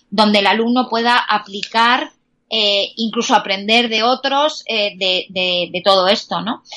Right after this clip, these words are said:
Entonces, eh, lo que nosotros hicimos fue hacer un cambio en este diseño, por supuesto, ponerlo como una as-, asignatura optativa para los alumnos que ya tengan algún contacto, que ya tengan vías, que, que tengan especial ilusión y especial,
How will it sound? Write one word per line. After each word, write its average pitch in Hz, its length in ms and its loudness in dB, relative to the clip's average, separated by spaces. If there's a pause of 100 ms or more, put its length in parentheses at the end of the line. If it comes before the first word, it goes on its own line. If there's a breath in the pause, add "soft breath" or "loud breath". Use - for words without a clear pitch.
(280 loud breath)
Entonces, 240 960 2
eh, 214 560 -4 (100)
lo 214 140 -4
que 202 80 -4
nosotros 208 300 -4
hicimos 247 340 0
fue 247 180 0
hacer 233 220 0
un 240 100 0
cambio 233 460 0
en 220 140 -4
este 220 200 -8
diseño, 269 540 -2
por 226 120 -2
supuesto, - 440 -4
ponerlo 208 320 0
como 208 140 -4
una 202 100 0
as-, - 300 -6
asignatura 202 560 -2
optativa 269 560 -2 (340)
para 214 160 2
los 202 180 0
alumnos 220 440 -6
que 202 180 -6
ya 190 140 -2
tengan 196 220 -2
algún 190 260 -4
contacto, 226 680 -4
que 202 100 -8
ya 180 140 -6
tengan 175 340 -6
vías, 220 560 2
que, 185 260 -6 (320 loud breath)
que 185 80 -4
tengan 202 400 0
especial 202 600 -2
ilusión 214 640 -6
y 208 60 -6
especial, 202 640 -2